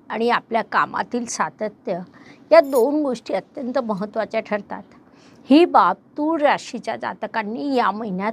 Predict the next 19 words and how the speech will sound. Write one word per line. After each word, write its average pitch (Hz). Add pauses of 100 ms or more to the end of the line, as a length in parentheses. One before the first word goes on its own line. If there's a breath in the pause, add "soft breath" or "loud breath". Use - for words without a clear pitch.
प्रामुख्याने 226
लक्षात -
घ्यायला 202
हवी. 175 (800 loud breath)
तूळ 302
रास 175 (340 loud breath)
ही 339
राक्षस 302
गुरु 311
शुक्राचार्य 233 (120)
यांची 233
मूळ 240
त्रिकोण 208
रास 185
आहे. - (580 loud breath)
सर्वांना 233
सोबत 208
घेऊन 208
चालणारी, 196